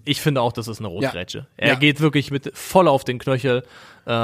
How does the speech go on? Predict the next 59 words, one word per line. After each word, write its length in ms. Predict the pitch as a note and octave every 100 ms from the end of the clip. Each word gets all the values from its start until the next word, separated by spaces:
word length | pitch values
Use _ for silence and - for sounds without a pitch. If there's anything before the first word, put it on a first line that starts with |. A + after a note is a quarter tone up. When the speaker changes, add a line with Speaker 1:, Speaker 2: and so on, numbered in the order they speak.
| A2+
Speaker 2:
das 100 | A2+
ist 60 | A2+
Speaker 1:
Ähm, 60 |
Speaker 2:
relativ 300 | F3+ F3+ -
früh 220 | - D#3+ A3
im 80 |
Spiel, 340 | G#3 F3 F3 G3
ne? 200 | E3 F3
So 80 | C3+
dreißigste, 460 | C#3+ F3 F3+ E3+
fünfunddreißigste 420 | D#3 F#3 F#3 F3+
Minute 160 | F3 F3+
vielleicht? 400 | G3+ G#3 B3 -
Speaker 1:
Noch 160 | D3 C#3+
Speaker 2:
Sowas? 140 | G#3
Speaker 1:
früher, 140 | C#3 A2
glaub 160 | F#2
ich, 60 | G2
sogar, 280 | B2+ C#3 F#2+
Speaker 2:
Ja. 220 | G2 G2
Speaker 1:
ja. 40 |
Ist 220 | - A2+ A#2
ein 200 | A#2+ A2
hartes 340 | D3 E3+ C3+
Einsteigen. 720 | A2+ A#2+ A#2+ C3 A#2 A#2 A2+ - - - _
Ähm, 640 | A#2+ G#2+ G#2 G2+ G2+ G#2 F#2+
und 380 | A2 A2 G#2 -
ich 120 | A2
finde, 140 | C#3 B2+
das 120 | -
kannst 240 | A#2 A#2
du 60 | A2
auf 140 | G2+
jeden 140 | G#2+ G2
Fall 120 | F#2+
auch 120 | F#2
mit 120 | G2+ -
Rot 220 | G2 F#2
ahnden. 320 | E2+ - G#2
Speaker 2:
Er 80 | B2+
kriegt 180 | - -
Gelb 180 | F3 F3
in 60 |
der 100 | E3
siebzehnten, 460 | C#3 - D3 A#2+ A2+
also 200 | A#2 A#2
war's 140 | A#2+
in 60 | A#2+
der 100 | A#2
Speaker 1:
Ja, 140 | A2+
Speaker 2:
siebzehnten. 200 | G#2 -
Speaker 1:
also 140 | A2 A2
Speaker 2:
Ja. 60 | C3+
Speaker 1:
sehr, 160 | D#3+
sehr, 140 | D#3+ D#3+
sehr 120 | D3
früh 140 | D#3
im 80 | D3+
Spiel. 440 | - - E3 G#3